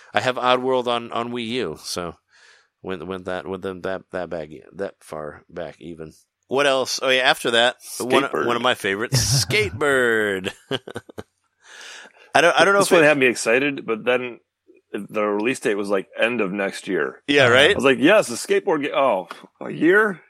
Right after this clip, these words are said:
Speaker 1: Yeah, that was
Speaker 2: Come
Speaker 1: another.
Speaker 2: on.
Speaker 1: That was another one where I was like, "Oh, today? Today? No, n-, end of next year." I'm like, "Ah."
Speaker 3: Oh, a year from now.
Speaker 1: <laughs> Yeah. I was like, "Damn." But I, yeah, it looks like,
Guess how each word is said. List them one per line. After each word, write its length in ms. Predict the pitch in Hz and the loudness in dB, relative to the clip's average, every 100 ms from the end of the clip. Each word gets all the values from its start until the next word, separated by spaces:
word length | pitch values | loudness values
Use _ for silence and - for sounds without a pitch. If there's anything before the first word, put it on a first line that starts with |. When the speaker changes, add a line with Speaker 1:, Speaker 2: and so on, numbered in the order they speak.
| _ | _
Speaker 1:
Yeah, 200 | 123 131 | -2 4
that 100 | 135 | 6
was 140 | 147 143 | 6 4
Speaker 2:
Come 100 | 127 | 4
Speaker 1:
another. 220 | 123 120 | 4 4
Speaker 2:
on. 200 | 104 - _ _ _ - - | 2 -4 _ _ _ -16 0
Speaker 1:
That 80 | 131 | 2
was 140 | 135 | 2
another 280 | 131 120 120 | 2 0 2
one 200 | 113 107 | -2 -2
where 100 | 104 | 0
I 60 | 101 | 0
was 120 | 104 | 0
like, 180 | 95 123 | -6 -4
"Oh, 100 | 151 | -4
today? 640 | - 98 98 156 311 - - | -4 -4 -2 -2 -4 -10 -10
Today? 400 | - 139 196 202 113 | -4 -2 -2 -6 -8
No, 360 | 110 92 80 | -6 -4 -6
n-, 120 | 87 - _ | -8 -16 _
end 180 | 104 98 | -6 -4
of 80 | 87 | -6
next 300 | 85 80 - | -10 -10 -8
year." 120 | 76 | -8
I'm 80 | 78 | -8
like, 200 | 76 - - | -10 -12 -12
"Ah." 220 | 190 143 | -8 -4
Speaker 3:
Oh, 260 | 180 127 101 - - | -4 -4 -10 -18 -10
a 80 | |
year 340 | 131 147 208 117 | -8 -6 -6 -8
from 180 | 110 92 | -14 -12
now. 80 | 101 - - | -10 -10 -6
Speaker 1:
<laughs> 60 | 143 | -2
Yeah. 240 | 123 107 107 139 131 - _ _ - - - _ | 0 0 -2 -6 -10 -12 _ _ -20 -20 -20 _
I 80 | - | -2
was 140 | 98 98 | 0 0
like, 160 | 101 | -4
"Damn." 360 | - 170 107 87 | -4 -2 -4 -2
But 160 | 123 131 | 2 2
I, 100 | 135 | 4
yeah, 280 | 143 139 131 | 4 6 4
it 100 | 143 | 2
looks 240 | 175 - | -2 0
like, 220 | 165 139 | 0 0